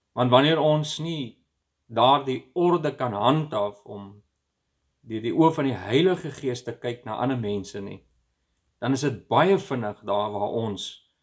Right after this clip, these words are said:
ook wanordelik beginne optree.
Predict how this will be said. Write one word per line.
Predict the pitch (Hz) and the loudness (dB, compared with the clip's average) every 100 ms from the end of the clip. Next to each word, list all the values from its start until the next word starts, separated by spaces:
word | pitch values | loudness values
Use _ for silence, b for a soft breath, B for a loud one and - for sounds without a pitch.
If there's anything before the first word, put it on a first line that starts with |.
| _ _ _ _ | _ _ _ _
ook | 170 127 | 2 2
wanordelik | 107 104 123 110 113 98 98 98 _ _ _ | 0 -2 -2 -2 -2 -4 -6 -8 _ _ _
beginne | - 101 104 98 | -12 -10 -8 -8
optree. | 95 95 - 104 104 | -10 -12 -16 -18 -18